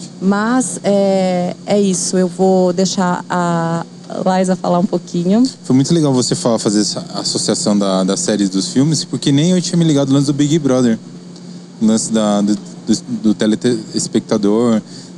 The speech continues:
Speaker 2: até mesmo da, da figura do, daquele personagem, que eu não vou me recordar o nome agora,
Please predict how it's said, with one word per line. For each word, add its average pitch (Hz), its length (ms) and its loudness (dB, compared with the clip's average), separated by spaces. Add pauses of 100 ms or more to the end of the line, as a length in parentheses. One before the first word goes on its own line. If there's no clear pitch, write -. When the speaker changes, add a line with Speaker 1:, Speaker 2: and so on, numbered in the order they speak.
(320)
Speaker 2:
até 113 240 0
mesmo 120 300 2
da, 113 180 2
da 110 120 0
figura 113 580 2
do, 98 540 2 (120)
daquele 101 240 -2
personagem, 104 640 0
que - 100 -16
eu 104 60 0
não 101 100 2
vou 98 80 -4
me 101 80 0
recordar 98 340 -2
o - 40 0
nome 101 240 0
agora, 98 240 0